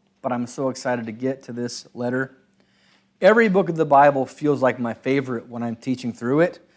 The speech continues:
but Philippians feels like my favorite even when I'm not teaching through it. Um, they're all great, but I do love this book.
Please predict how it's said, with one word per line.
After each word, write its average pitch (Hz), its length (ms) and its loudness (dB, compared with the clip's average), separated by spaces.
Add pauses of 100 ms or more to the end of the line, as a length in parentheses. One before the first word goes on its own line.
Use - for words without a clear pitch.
(300)
but 143 160 -6
Philippians 143 840 0 (260)
feels 156 140 -4
like 131 100 -6
my 123 80 -6
favorite 147 340 0
even 151 160 -4
when 135 140 0
I'm 120 120 -2
not 143 400 2
teaching 120 300 -8
through 101 240 -12
it. - 140 -18 (340)
Um, 107 340 -12
they're 135 200 4
all 190 160 8
great, 165 480 2 (240)
but - 100 -4
I 131 80 2
do 147 240 -4
love 120 320 0
this 120 160 -8
book. 120 420 -4